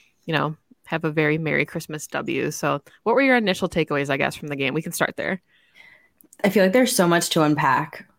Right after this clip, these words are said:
Speaker 2: from this game. There were so many. It was wild. Um, I think at the end of the day, you look at the stats from both sides, and it's the interceptions are the,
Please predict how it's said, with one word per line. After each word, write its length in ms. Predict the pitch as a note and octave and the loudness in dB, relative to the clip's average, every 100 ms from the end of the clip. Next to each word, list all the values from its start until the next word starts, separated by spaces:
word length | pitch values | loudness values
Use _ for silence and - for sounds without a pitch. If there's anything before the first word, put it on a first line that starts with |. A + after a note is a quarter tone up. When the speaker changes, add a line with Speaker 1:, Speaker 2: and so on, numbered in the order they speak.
| - | -4
Speaker 2:
from 200 | D#3+ D#3 | 2 2
this 140 | D3+ | 2
game. 600 | - D3+ A#2+ D3+ F#3+ F#3+ E3 | 2 2 2 2 2 2 0
There 220 | F3 E3+ | 2 4
were 140 | F3 | 4
so 480 | E3+ - F#3 E3+ E3+ | 2 2 4 4 6
many. 360 | E3+ D#3+ D#3 - | 4 4 2 4
It 60 | |
was 160 | G3+ D#3 | 4 4
wild. 720 | C#3 D#3 C#3+ F2+ F2 - - _ _ - | 4 4 4 2 -2 -4 -8 _ _ 2
Um, 480 | E3+ D#3+ D#3 E3 - - - _ - | 4 6 4 2 -2 -20 -20 _ -2
I 120 | G3 | 0
think 440 | G#3+ A#3+ A#3+ - - _ _ - | 2 4 2 0 -16 _ _ -2
at 140 | F#3+ | 0
the 140 | G3 F#3+ | 2 4
end 180 | F3+ F3+ | 4 4
of 60 | |
the 100 | F3 | 4
day, 260 | D#3+ D#3 D#3+ | 4 4 6
you 220 | D#3 D#3 | 6 6
look 320 | D3+ D#3 - | 6 2 2
at 360 | C3+ D3 D3 - - | 2 2 2 -2 -4
the 60 | |
stats 520 | D#3 - D3 C3+ - - | -2 0 0 0 -2 -4
from 640 | - D#3+ D#3+ E3 E3+ - D#3+ | 0 2 4 4 2 -2 0
both 280 | D#3+ E3+ | 4 4
sides, 800 | - C#3 G1+ D3 F3 F3+ - - - | 2 0 2 2 0 0 -2 -2 -4
and 600 | E3 D#3+ D#3 D3+ D#3 D#3 - _ _ _ - | 0 4 4 2 2 0 -8 _ _ _ -2
it's 680 | E3+ D#3+ - - - - - _ _ _ D#3+ | 0 2 0 2 2 0 -6 _ _ _ -2
the 640 | E3+ D#3 D3+ D3+ D3+ - _ _ _ _ _ _ _ _ - | 2 4 4 4 4 0 _ _ _ _ _ _ _ _ -2
interceptions 880 | F3 D#3+ D#3+ C#3+ - - - - - - | 2 4 2 0 -2 -6 -4 -4 -4 0
are 160 | E3 D3+ | 2 4
the, 380 | D3 C#3+ E3+ | 4 4 0